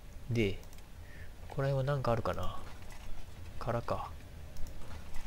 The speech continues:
宝箱はないかな。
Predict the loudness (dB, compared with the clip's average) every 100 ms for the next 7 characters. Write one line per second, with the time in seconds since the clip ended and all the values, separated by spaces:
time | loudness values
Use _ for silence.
0 | 2 -4 -2 2 2 0 -6 -10 -10 -10
1 | -10 -8 -4 0 4 6 6 6 6 6
2 | 6 6 6 6 6 4 4 4 2 0
3 | -2 2 0 0